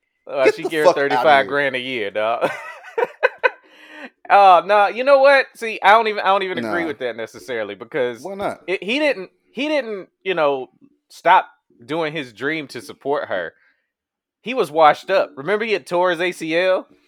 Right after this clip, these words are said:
Speaker 2: I remember, I, yeah, I remember that part. Yeah.
Speaker 1: Yeah, I don't think he ever rehabilitated. He was Derrick Rose, bro. Like, after
Speaker 2: So
Speaker 1: that,
Speaker 2: he
Speaker 1: he
Speaker 2: just
Speaker 1: was never the same.
Speaker 2: he, he just came out of the, of the torn A C L and was like, "I'll never play basketball again.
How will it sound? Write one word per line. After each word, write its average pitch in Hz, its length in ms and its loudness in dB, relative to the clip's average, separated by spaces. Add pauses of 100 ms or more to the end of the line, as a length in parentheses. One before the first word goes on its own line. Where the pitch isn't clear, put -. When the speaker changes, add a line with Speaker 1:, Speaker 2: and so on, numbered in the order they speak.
(440)
Speaker 2:
I 135 60 -6
remember, 139 280 -6
I, 117 140 0
yeah, 131 160 -6
I - 40 -4
remember 160 240 -4
that 127 140 0
part. 95 220 -12
Yeah. - 200 -8 (420)
Speaker 1:
Yeah, 202 280 0
I 147 140 4
don't 214 180 0
think 202 160 -2
he 190 200 -4
ever 175 240 -2
rehabilitated. 165 720 -6
He 196 80 -10
was 208 80 -12
Derrick 170 300 -2
Rose, 165 340 -2
bro. 135 320 -6
Like, 135 180 0
after 170 320 0
Speaker 2:
So 175 60 0
Speaker 1:
that, 170 160 4
Speaker 2:
he 175 60 -2
Speaker 1:
he 175 40 -6
Speaker 2:
just 170 120 -2
Speaker 1:
was 139 100 -8
never 156 200 -4
the 147 80 -12
same. 151 340 -6 (500)
Speaker 2:
he, 160 180 -12
he 151 160 -10
just 151 260 -10
came 165 400 -4
out 143 360 -2 (880)
of 117 180 -6
the, 117 220 -6 (140)
of 120 100 -6
the 101 80 -10
torn 156 300 -4
A 143 100 -4
C 139 200 -6
L 143 80 0
and - 20 -4
was 120 100 -8
like, 107 140 0
"I'll 117 140 2
never 113 180 -4
play 120 120 -6
basketball 113 480 -4
again. 98 360 -16